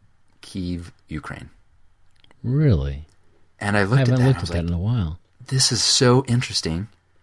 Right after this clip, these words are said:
Speaker 1: Who are you? What's your story?" And, like, wow, what, you know, what an interesting perspective that would be right now.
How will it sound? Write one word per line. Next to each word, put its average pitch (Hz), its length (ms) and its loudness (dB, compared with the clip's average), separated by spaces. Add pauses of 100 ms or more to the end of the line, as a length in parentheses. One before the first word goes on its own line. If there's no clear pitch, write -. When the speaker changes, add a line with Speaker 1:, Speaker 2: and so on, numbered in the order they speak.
(1600)
Speaker 1:
Who 117 340 4
are 107 180 4
you? 107 160 0
What's 104 240 2
your 135 80 -2
story?" 110 480 2 (960)
And, 85 260 -6
like, 76 180 -12 (280)
wow, 98 280 0
what, 98 300 0 (120)
you 113 80 -4
know, 82 220 -4 (800)
what 123 200 4
an 127 120 4
interesting 120 460 0
perspective 101 440 -2
that 95 140 -2
would 90 100 -8
be 85 200 -2
right 73 240 -4
now. 107 420 0